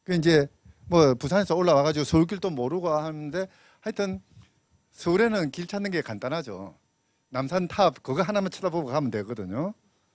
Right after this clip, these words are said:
그러다가 이제 종로에 가면은 와이엠씨에이 건물 뒤로 가면 식당이 있으니까 무조건 거기 가서 먹으면 돼요.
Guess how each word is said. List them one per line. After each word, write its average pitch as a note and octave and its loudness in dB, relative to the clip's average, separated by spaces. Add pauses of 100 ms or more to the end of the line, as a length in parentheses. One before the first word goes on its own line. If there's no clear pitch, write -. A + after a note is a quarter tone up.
(540)
그러다가 G3 4
이제 D#3+ 2
종로에 E3 6
가면은 D3+ 6
와이엠씨에이 D3 4
건물 C#3+ 0 (260)
뒤로 E3 2
가면 E3+ 0
식당이 F3 -4
있으니까 C3 -4
무조건 C3 -2
거기 D#3+ -2
가서 C3 0
먹으면 B2+ -4
돼요. E2 -12